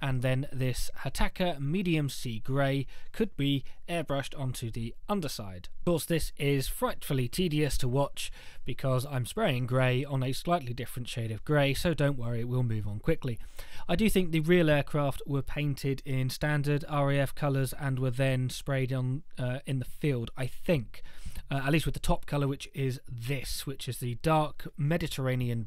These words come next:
blue. This is part of a Vallejo set for desert schemes. It shows you a lovely Spitfire down there, but that is a Mark five with a sky underside, and this set does not come with medium sea grey,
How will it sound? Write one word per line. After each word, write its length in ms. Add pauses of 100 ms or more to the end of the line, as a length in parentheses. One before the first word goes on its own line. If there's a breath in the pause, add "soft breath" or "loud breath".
blue. 380 (340 loud breath)
This 140
is 100
part 400
of 420
a 460
Vallejo 640
set 460
for 160
desert 400
schemes. 480 (400 loud breath)
It 100
shows 300
you 80
a 20
lovely 240
Spitfire 400
down 240
there, 140
but 80
that 100
is 80
a 40
Mark 220
five 380
with 220
a 40
sky 400
underside, 600 (400 loud breath)
and 240
this 220
set 220
does 160
not 200
come 200
with 140
medium 300
sea 180
grey, 300